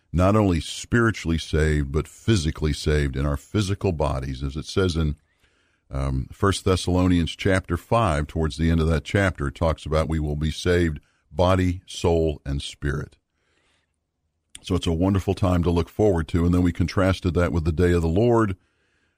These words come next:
where that is, uh, at least seven years, because we don't know, uh, the relationship between the rapture of the church and the second coming of Christ, with the exception that we know it's at least seven years.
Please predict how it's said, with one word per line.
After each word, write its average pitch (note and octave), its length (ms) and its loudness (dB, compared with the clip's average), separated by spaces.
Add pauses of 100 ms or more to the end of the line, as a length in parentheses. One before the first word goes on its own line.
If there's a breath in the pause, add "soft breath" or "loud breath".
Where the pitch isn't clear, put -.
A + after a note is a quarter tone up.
where F2 520 2
that F#2 240 2
is, E2+ 380 -2 (180)
uh, C#2 320 -2
at - 160 0
least G#2+ 720 2
seven E2+ 400 2
years, D#2 260 2
because D#2+ 280 -2
we G2 120 0
don't G#2+ 260 0
know, F2+ 520 2 (720)
uh, D2 160 -4
the F2 120 0
relationship E2+ 840 0
between E2+ 380 0
the D#2 100 0
rapture E2 500 0
of C#2+ 100 -2
the C2+ 80 -6
church - 640 -2
and D2+ 260 2
the C#2+ 60 0
second D#2+ 360 -2
coming D#2+ 340 0
of D2 80 -2
Christ, D#2 480 -2 (200)
with E2 260 0
the E2 100 2
exception F2 540 -2
that C#2+ 100 -2
we D#2 140 0
know E2 200 2
it's D2+ 160 -4
at C#2 120 -2
least F#2+ 760 0
seven E2+ 500 0
years. D#2 520 -2